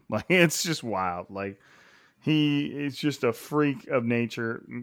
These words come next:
Easiest money the forty-niners have ever spent, you know, and, and,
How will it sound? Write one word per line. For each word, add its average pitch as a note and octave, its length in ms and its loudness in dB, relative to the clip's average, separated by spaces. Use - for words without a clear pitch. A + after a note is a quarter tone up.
Easiest E3+ 580 4
money B2+ 260 6
the A#2 100 0
forty-niners A#2 680 2
have G#2+ 180 -10
ever A2 320 2
spent, G2+ 520 -8
you A2 120 -6
know, G#2 180 -4
and, G#2 180 -4
and, A2 280 -6